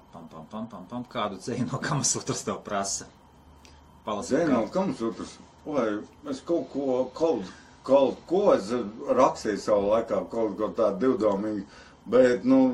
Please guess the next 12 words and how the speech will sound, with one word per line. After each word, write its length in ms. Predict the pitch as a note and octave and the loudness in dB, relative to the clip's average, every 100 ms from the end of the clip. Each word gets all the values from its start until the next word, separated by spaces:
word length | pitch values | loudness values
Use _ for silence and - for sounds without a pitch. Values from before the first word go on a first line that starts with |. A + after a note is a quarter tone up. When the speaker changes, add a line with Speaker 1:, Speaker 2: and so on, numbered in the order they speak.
| A#2+ A2+ A#2 | 0 0 4
Speaker 2:
nezinu, 440 | C3 C3 G2 G#2 F2+ | 6 6 4 -4 -4
kur 180 | G#2 G2 | -2 -2
atrast. 500 | G#2 F#2+ F2+ - A#2 | -2 -2 -6 -6 -2
Nu, 100 | D#3+ | 0
Speaker 1:
Agne-, 200 | F3+ F3 | 2 2
Speaker 2:
tas, 200 | - E3+ | 2 0
Speaker 1:
Agnese, 420 | E3 - D3+ C#3 | -4 -2 -2 -4
Speaker 2:
ko 100 | C#3 | -4
Speaker 1:
Agnese 320 | C#3+ C3 C3 | -4 -4 -4
Emsiņa 320 | C3 C3+ A#2+ | -4 -4 -6
saka, 320 | - A#2+ A2+ | -4 -6 -8
ka 180 | - G#2+ | -8 -4